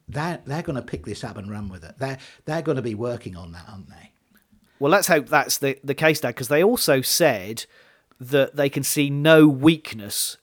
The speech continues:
Speaker 2: in the staff that Delia and Michael have appointed.
Speaker 1: But, but, and that was my, that was the point that I was gonna come to. But if they see that we're not performing, they will then begin to question that.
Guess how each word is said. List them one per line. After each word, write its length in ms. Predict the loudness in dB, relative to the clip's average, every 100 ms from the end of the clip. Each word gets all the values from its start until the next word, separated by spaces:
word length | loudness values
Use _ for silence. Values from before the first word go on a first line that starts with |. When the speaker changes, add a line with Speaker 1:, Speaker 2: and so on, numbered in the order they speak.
| -12
Speaker 2:
in 180 | -10 -4
the 60 |
staff 600 | -2 0 2 0 -2 -6
that 180 | -10 -6
Delia 380 | -4 -2 -4 -6
and 80 | -4
Michael 360 | -2 -4 -4
have 140 | -4 -4
appointed. 580 | -4 -6 -6 -10 -16 -20 _ _ _ _ _ _ _ -20 -20 -16
Speaker 1:
But, 240 | -14 -14 _ -14
but, 200 | -12 -8
and 140 | -4 -2
that 120 | -4
was 120 | -4
my, 180 | -6 -6
that 180 | -8 -10
was 120 | -8
the 100 | -10
point 340 | -4 -2 -2
that 120 | -4 -10
I 60 |
was 100 | -10
gonna 200 | -10 -10
come 260 | -8 -8 -6
to. 280 | -8 -10 -12 -14 -20 _ _ _
But 180 | -8 -6
if 220 | -6 -4
they 180 | -4 -4
see 340 | -4 -4 -2
that 160 | -2 -2
we're 120 | -2
not 220 | -4 -8
performing, 760 | -12 -6 -4 -2 -2 -6 -12 -16 _ _ -14
they 240 | -8 -4
will 160 | -2 -2
then 200 | -2 -6
begin 260 | -8 -10 -12
to 80 |
question 540 | -14 -16 -16 -18 -20 -20
that. 320 | -20 _ _